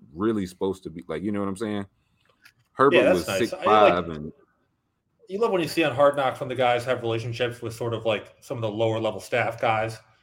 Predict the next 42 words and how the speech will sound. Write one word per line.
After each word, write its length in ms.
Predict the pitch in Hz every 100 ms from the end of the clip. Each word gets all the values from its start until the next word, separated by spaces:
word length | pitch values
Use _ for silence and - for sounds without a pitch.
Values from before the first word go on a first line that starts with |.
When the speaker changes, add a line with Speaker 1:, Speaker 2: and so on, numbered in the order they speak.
| -
Speaker 2:
like 120 | 120
the, 160 | 117 117
obviously 300 | 113 95 85
Speaker 1:
Mm. 40 |
Speaker 2:
the 60 | 110
famous 300 | 117 101 101
clip 140 | 117 113
of 220 | _ -
John 200 | 113 104
Henderson 420 | 110 107 110 120
on 60 | 104
the 60 |
Jags 420 | 98 107 107 104 -
getting 240 | 117 95
slapped 440 | - - 101 95
by 140 | 98 90
Speaker 1:
Mm. 60 |
Speaker 2:
the 60 | 90
trainer. 440 | - 110 104 101 _ _ _ _
Speaker 1:
<laughs> 300 | _ _ _
Speaker 2:
Uh, 240 | - 101 90
it's 220 | 113 -
a 40 | 131
likable, 540 | 113 120 120 104 101
it's 100 | 120
a 40 | 147
likable 440 | 127 139 127 113
quality 480 | - 113 101 98 90
in 60 | 90
a 60 | 90
player. 380 | 101 90 85 _ _ _ _ _ _ _ _ _ _
Speaker 1:
Right. 240 | 101 82 - _ _ _ _ _ _ _ _ _ _ _ -
That's 180 | 131 156
what 100 | 131
I 60 |
think 200 | 127 120
he's 200 | 120 107
get, 220 | 92 110 -
'cause, 360 | 101 90 87 _ _ -
again, 220 | 110 135
like, 160 | 104 101
Herbert, 400 | 135 151 131